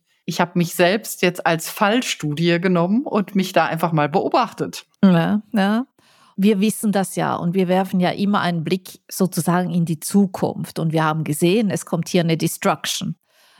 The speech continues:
Speaker 2: Also Fazit, wir haben uns ja geistig, geistig schon mal darauf vorbereitet und das heißt, man kann gar nicht so gefühlt dann so wahnsinns tief fallen, sondern man weiß,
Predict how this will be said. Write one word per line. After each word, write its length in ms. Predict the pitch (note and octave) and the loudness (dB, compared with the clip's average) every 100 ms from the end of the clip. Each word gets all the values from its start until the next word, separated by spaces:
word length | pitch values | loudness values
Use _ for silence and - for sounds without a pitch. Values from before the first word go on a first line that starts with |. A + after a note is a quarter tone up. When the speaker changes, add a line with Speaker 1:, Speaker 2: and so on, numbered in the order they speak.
| _ | _
Speaker 2:
Also 200 | - E3+ | -2 0
Fazit, 720 | E3 G3 G#3 - - E3+ - - | 0 2 2 -2 -2 -2 -4 -10
wir 240 | F3 F3+ F3 | 0 2 2
haben 220 | F3 F3+ | 2 0
uns 160 | F3 E3+ | 0 0
ja 100 | E3 | 0
geistig, 580 | E3 F#3 G3+ - F#3 - F#3 | 0 0 -2 -6 -8 -10 0
geistig 640 | F3+ A3+ C4+ - F#3+ - | 0 2 -2 -4 -4 -2
schon 140 | F#3+ | 0
mal 120 | E3 | 0
darauf 300 | D#3 D3+ D3+ | 0 2 0
vorbereitet 920 | - G#3 A3+ G#3 D#3+ C#3+ - - G3+ - | 0 0 2 0 -2 -4 -4 -4 -4 -2
und 220 | F3 D#3+ | -2 0
das 180 | D#3+ - | -2 0
heißt, 320 | E3 D#3+ - _ _ _ | 0 -2 -8 _ _ _
man 200 | - E3 | -2 -2
kann 320 | - G#3 G#3+ | 0 0 0
gar 200 | G#3+ G3+ | 2 0
nicht 220 | F#3+ F#3 - | 0 -2 -2
so 160 | F#3 | -2
gefühlt 720 | F3+ - - G3 F#3 E3 - | 0 -2 0 0 0 -2 -2
dann 160 | - D#3 | -2 -2
so 140 | D#3 D#3 | 0 0
wahnsinns 480 | E3 E3 E3+ E3 | 2 0 -2 -4
tief 300 | - - E3 - | -4 -4 -4 0
fallen, 340 | D#3+ E3+ D#3+ | 0 0 -2
sondern 380 | D#3 D#3+ D#3+ D#3 | -2 -2 -2 -2
man 280 | D#3 D#3 D#3 | -2 -2 0
weiß, 600 | G#3 F#4+ E4 - - | 0 0 -2 -6 -14